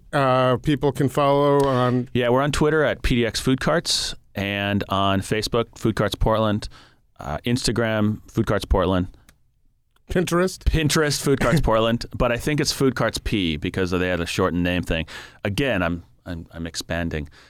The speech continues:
Speaker 2: And, uh, then food carts portland dot com, and our,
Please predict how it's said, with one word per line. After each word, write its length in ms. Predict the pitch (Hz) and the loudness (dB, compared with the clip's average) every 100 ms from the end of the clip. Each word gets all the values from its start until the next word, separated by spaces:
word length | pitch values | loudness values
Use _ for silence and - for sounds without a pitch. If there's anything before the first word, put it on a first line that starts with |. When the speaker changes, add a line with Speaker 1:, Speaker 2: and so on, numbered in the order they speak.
| _ | _
Speaker 2:
And, 500 | 92 98 98 95 92 | -6 -4 -2 0 0
uh, 380 | 95 92 92 92 90 | 0 2 2 0 0
then 200 | 107 107 | -2 -2
food 260 | - 120 | 0 -2
carts 180 | - 110 | 0 -2
portland 320 | - 104 101 | 0 0 2
dot 180 | 95 92 | 0 -2
com, 380 | - 92 90 90 | 0 2 2 0
and 240 | - 85 87 | -2 -2 -2
our, 180 | 80 82 | -2 -4